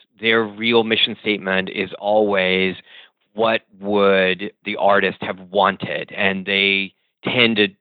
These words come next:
try to figure out what that is by talking to, uh, other people that were close to the artist creatively, whatever.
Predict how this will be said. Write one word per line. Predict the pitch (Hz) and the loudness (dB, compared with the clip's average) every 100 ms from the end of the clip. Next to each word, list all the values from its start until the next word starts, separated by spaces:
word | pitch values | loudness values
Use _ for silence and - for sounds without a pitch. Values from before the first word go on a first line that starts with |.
| - | -18
try | - 110 101 | -4 2 2
to | 101 | 0
figure | 131 110 117 | -4 -2 2
out | 110 | 2
what | 101 92 | 0 -4
that | 92 101 | -4 2
is | 143 110 | 2 2
by | 98 92 | -4 -12
talking | - 92 87 98 95 90 | -2 -2 -2 -6 -12 -14
to, | 90 87 87 90 _ _ _ 92 | -12 -8 -8 -10 _ _ _ -4
uh, | |
other | 90 101 | 0 2
people | 101 113 101 | 2 0 0
that | 92 | 2
were | 92 | 0
close | - 101 95 | 0 -2 -4
to | - | -4
the | 101 | -2
artist | 90 90 85 | 2 2 0
creatively, | - 90 98 90 92 87 | -4 0 2 2 0 -2
whatever. | 87 90 87 85 78 | 0 2 2 0 -6